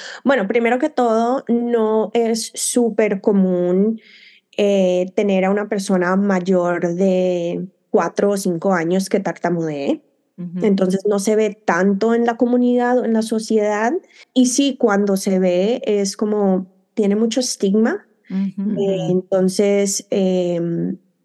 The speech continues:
Speaker 1: se esconde bastante porque la sociedad no lo entiende y porque la sociedad no lo acepta como una manera de comunicarse.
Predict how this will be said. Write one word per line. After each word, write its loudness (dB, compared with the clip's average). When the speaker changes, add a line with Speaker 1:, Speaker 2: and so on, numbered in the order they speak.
Speaker 1:
se -4
esconde 0
bastante 2
porque -2
la 0
sociedad -2
no 2
lo 2
entiende 2
y -2
porque -2
la -2
sociedad -4
no -2
lo -2
acepta -4
como 0
una -4
manera 2
de 0
comunicarse. -2